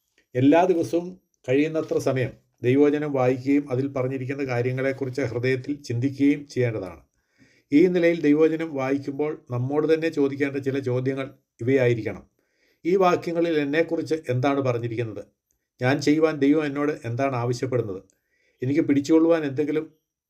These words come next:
ദൈവവാഗ്ദത്തങ്ങൾ ഈ ഭാഗത്തുണ്ടോ? ദൈവം നമ്മോട് സംസാരിക്കുന്ന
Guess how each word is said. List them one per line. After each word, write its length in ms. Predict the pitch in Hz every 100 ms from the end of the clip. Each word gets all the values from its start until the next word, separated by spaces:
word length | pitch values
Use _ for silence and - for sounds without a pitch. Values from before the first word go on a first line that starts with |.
| 123
ദൈവവാഗ്ദത്തങ്ങൾ 1000 | 127 143 160 147 139 139 143 143 147 151
ഈ 60 | 131
ഭാഗത്തുണ്ടോ? 600 | 127 120 127 127 120 110 107 - _ _ _ 123
ദൈവം 220 | 139 165
നമ്മോട് 260 | 160 160 143
സംസാരിക്കുന്ന 640 | 135 127 143 143 156